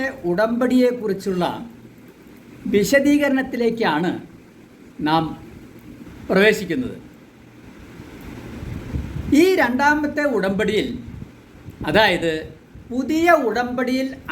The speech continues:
അംഗമാകുന്നത് മാമോദീസായിലൂടെയാണ്. സീനായ് ഉടമ്പടിയിൽ ഇസ്രായേൽ ജനത്തിന് കൊടുത്ത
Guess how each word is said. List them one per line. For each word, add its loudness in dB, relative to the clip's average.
അംഗമാകുന്നത് 2
മാമോദീസായിലൂടെയാണ്. 2
സീനായ് 4
ഉടമ്പടിയിൽ 0
ഇസ്രായേൽ 2
ജനത്തിന് 0
കൊടുത്ത -2